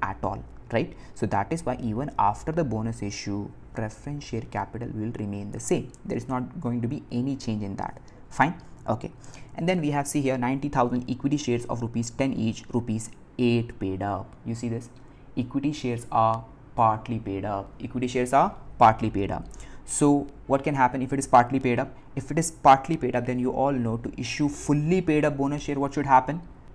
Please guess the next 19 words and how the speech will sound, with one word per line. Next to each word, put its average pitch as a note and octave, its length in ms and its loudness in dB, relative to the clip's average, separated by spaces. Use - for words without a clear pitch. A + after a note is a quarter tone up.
Share C3 280 0
should B2+ 240 -2
be E3 200 -2
made C3+ 260 2
fully B2 380 4
paid G#2 180 -2
up, G2 120 -6
right? D3 260 2
Then A#2+ 260 2
only E3+ 420 0
issue - 300 -2
of C#3+ 80 -4
fully C3 280 0
paid B2+ 160 -2
up A#2 120 -2
bonus A#2 220 -2
shares A#2 200 -4
can A2+ 140 -2
happen G2 320 -4